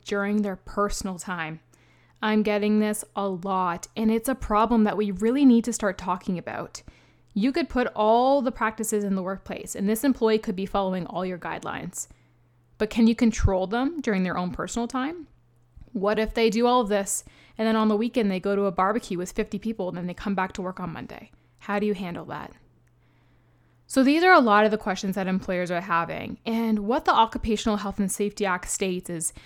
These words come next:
the employer must take all reasonable precautions to protect the health and safety of workers. What does this mean? What does reasonable precautions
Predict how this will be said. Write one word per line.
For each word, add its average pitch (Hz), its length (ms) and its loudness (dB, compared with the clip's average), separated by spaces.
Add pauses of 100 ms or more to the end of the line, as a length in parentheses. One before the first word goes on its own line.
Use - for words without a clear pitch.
(180)
the 247 100 8
employer 254 440 4
must 190 680 2 (100)
take 202 320 -4
all 240 300 4
reasonable 226 480 -2
precautions 185 680 -6
to - 120 -4
protect 196 380 -6
the 196 100 -6
health 185 260 -6
and 202 100 -2
safety 175 300 -8
of 165 160 -8
workers. - 500 -10 (600)
What 202 160 2
does 220 120 6
this 202 180 -2
mean? 175 340 -4 (680)
What 226 400 2 (180)
does 220 400 2
reasonable 240 680 0
precautions 185 840 -6